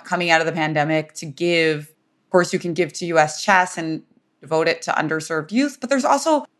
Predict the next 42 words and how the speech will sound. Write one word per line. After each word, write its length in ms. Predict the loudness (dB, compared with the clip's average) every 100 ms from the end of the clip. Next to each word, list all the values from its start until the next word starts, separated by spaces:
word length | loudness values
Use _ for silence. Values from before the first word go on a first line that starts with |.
| -2
probably 800 | 2 4 4 4 2 2 0 2
organizations 800 | 2 4 0 0 -4 -2 -4 -2
that 200 | -2 -4
serve 380 | -4 -4 -4 -6
children 600 | -8 -6 -4 -4 -4 -8
in 200 | -8 -8
chess 460 | -2 0 0 -2 -14
in 160 | -10 -6
your 160 | -6
community. 720 | -6 -6 -2 2 2 2 0 -4 -14
If 100 | -6
you 60 | 0
wanna 320 | 4 4 2 -4 _
hear 220 | 2 4 8
about 220 | 6 6
what 140 | 2
some 140 | 0 -2
of 60 |
those 200 | -2 0
might 200 | 0 0
be, 180 | -2 -6
feel 240 | -2 -2
free 280 | -2 -4 -6
to 100 | -4
message 420 | -4 -4 -4 -8 -4
me, 480 | -2 0 -2 -4 _ _ _ _ 2
even 220 | 4 4
if 60 | 2
it's 160 | -2
not 320 | 2 4 2
chess, 380 | 2 4 4 2
I 80 | -2
think 280 | -2 -6 0
after 280 | 2 2 0
the 80 | -6
pandemic, 640 | -6 -6 -2 0 0 -2
like, 220 | -4 -4 -2
educational 960 | -4 -4 -6 -8 -4 0 2 2 0 _ _ _
opportunities 720 | -2 0 0 2 2 4 0 0
have 160 | -2
kind 300 | 0 2 4
of 240 | 2 0